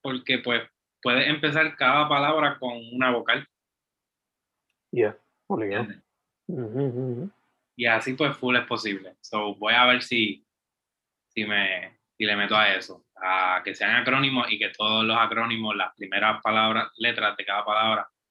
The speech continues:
Speaker 1: sean una vocal.
Speaker 2: Super nice, super nice. So, Manny se va a tirar el reto por los dos, por si acaso.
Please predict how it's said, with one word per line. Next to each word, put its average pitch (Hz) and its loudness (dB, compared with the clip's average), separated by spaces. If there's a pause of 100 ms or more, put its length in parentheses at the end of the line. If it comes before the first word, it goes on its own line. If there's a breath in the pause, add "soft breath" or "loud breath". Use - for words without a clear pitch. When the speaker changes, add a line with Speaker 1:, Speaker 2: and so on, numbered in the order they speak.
(200)
Speaker 1:
sean 98 -8
una 98 0
vocal. 90 -6 (1160)
Speaker 2:
Super 107 -4
nice, 101 -8
super 104 -8
nice. 101 -12 (1300)
So, 117 -4
Manny 110 -2
se 127 -6
va 117 0
a 113 -4
tirar 117 0
el 110 -2
reto 120 2 (2250)
por 107 -4
los 101 -6
dos, 107 -4 (240)
por - -4
si - -8
acaso. 104 -6